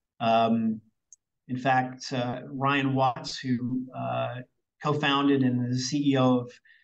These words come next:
Denali Therapeutics, is one of the leaders in this space and de-, designing therapeutics for neurocognitive diseases, has been a big influence on us and how to think about,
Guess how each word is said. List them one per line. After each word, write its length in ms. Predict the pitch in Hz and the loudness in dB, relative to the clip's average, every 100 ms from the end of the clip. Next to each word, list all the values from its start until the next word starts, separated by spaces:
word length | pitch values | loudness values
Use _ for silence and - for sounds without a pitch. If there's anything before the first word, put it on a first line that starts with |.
| _ _ | _ _
Denali 460 | 135 131 131 139 131 | -2 2 2 0 -2
Therapeutics, 600 | 135 127 127 143 135 127 | -2 -2 -2 -2 -2 -2
is 120 | 127 | -6
one 120 | 131 127 | -4 -6
of 40 | |
the 60 | 120 | 2
leaders 380 | 127 131 127 | 2 4 0
in 100 | 127 | -2
this 160 | 113 - | -6 -10
space 400 | - 120 123 - | -4 0 0 0
and 100 | 120 | -2
de-, 60 | 113 - - | -4 -10 -8
designing 380 | 127 131 131 127 | 0 2 4 2
therapeutics 520 | 127 - 135 123 120 | 0 -2 -2 -2 -2
for 380 | - 117 113 113 - - _ - | -8 -6 -6 -6 -14 -20 _ 0
neurocognitive 800 | 139 151 139 135 139 131 131 123 | 4 6 4 2 2 2 2 -2
diseases, 540 | 113 120 135 127 113 | -4 -2 0 0 -4
has 140 | 117 113 | -8 -10
been 220 | - 127 | 0 0
a 40 | |
big 220 | 127 131 | 2 2
influence 460 | 127 127 127 123 - | 4 2 2 -4 -4
on 80 | 123 | -2
us 200 | 123 - | -2 -4
and 80 | - | -12
how 120 | - 123 | -12 -14
to 60 | |
think 220 | - 135 | -4 -2
about, 320 | 127 117 117 | 0 2 2